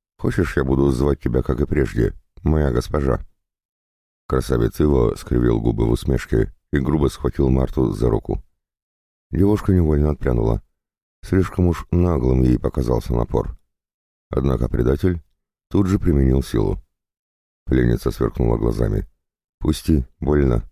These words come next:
Будешь упираться, будет ещё больнее», недобро ухмыляясь, пообещал Ива.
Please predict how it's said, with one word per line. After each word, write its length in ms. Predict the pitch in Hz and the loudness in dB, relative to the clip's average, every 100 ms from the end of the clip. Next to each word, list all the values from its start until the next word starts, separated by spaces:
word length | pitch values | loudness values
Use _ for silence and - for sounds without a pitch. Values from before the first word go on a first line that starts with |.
| _ _ _ _ _ _ _ | _ _ _ _ _ _ _
Будешь 320 | - 85 82 85 | -2 2 2 0
упираться, 480 | - 82 85 - | 0 0 -2 -2
будет 280 | 64 64 60 | 0 2 2
ещё 260 | 60 - 69 | 0 -2 0
больнее», 560 | 69 65 67 65 65 - _ _ _ _ _ 67 | 2 2 2 2 0 -6 _ _ _ _ _ -2
недобро 360 | 64 58 53 | 0 0 2
ухмыляясь, 580 | 60 - 57 64 62 57 | 0 0 0 2 0 -2
пообещал 540 | - 58 53 - 62 60 | -2 0 -2 -2 -2 -2
Ива. 400 | 60 57 52 | 0 0 0